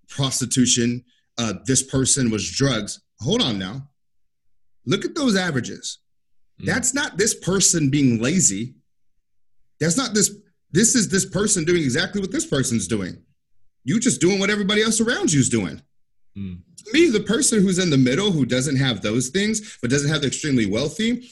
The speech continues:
Speaker 1: them not being extremely successful is just as bad as the other person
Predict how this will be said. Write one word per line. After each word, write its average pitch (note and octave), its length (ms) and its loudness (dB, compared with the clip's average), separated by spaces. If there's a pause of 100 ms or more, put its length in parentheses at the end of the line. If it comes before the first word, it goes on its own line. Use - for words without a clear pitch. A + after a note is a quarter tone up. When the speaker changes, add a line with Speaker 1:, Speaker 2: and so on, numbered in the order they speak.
Speaker 1:
them A3 320 4
not F#3+ 260 -2
being D#3+ 240 4
extremely D#3 400 -2
successful C3+ 680 0
is - 160 0
just D#3 240 0
as A#2+ 120 -2
bad A#2+ 280 -2
as G2+ 180 -4
the A2+ 120 0
other B2 160 0
person A#2+ 440 -4